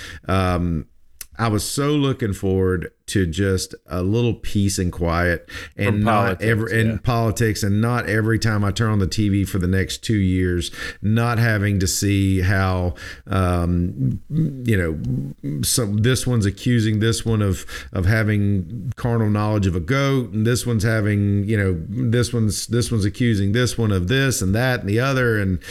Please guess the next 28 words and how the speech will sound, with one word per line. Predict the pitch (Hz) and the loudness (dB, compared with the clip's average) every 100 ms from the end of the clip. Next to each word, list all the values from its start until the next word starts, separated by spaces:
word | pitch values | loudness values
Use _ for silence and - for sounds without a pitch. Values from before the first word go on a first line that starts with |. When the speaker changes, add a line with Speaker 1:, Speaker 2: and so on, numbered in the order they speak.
| - - - | -10 -10 0
Speaker 1:
just | 139 - | 0 0
to | 98 | -2
see | 135 131 | 0 2
him | 117 104 98 87 | 2 2 0 0
say, | 123 104 | 0 0
"No, | 107 135 120 | 2 2 2
I | 101 | 2
didn't," | 143 151 143 139 131 | 0 0 0 0 2
and, | 110 104 110 156 | 2 2 -2 -2
you | 165 | -2
know, | 143 120 - - - - - - - - - - | 0 -2 -4 0 0 0 -4 -14 -16 -16 -16 -6
I | 139 | -2
was | 135 95 92 | 0 0 0
really | 113 107 98 | 0 2 2
hoping | 104 98 101 | 0 0 0
that | 98 | 0
wasn't | 98 98 | 0 0
gonna | 98 98 | 2 2
happen, | 113 110 117 117 | 2 0 0 0
but | 147 - _ - | -2 -6 _ -2
I | |
don't | 185 202 | -2 0
think | 202 190 | 0 0
I'm | 190 | 0
gonna | 196 | 0
get | 180 190 | 0 0
my | 185 | 0
wish. | 180 - - | 0 0 -2